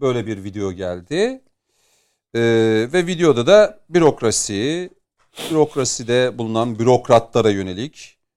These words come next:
Onun öncesinde de bir Merkez Bankası ziyareti vardı. Ki umarım artık herhalde yüz yirmi sekiz milyar dolar nerede sorusunu artık Sayın Kılıçdaroğlu herhalde yöneltmez. Çünkü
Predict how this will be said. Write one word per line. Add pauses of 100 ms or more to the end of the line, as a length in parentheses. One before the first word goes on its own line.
(140)
Onun (100)
öncesinde
de
bir
Merkez
Bankası
ziyareti
vardı. (1040)
Ki
umarım
artık
herhalde
yüz
yirmi
sekiz
milyar
dolar
nerede
sorusunu
artık (100)
Sayın
Kılıçdaroğlu
herhalde
yöneltmez.
Çünkü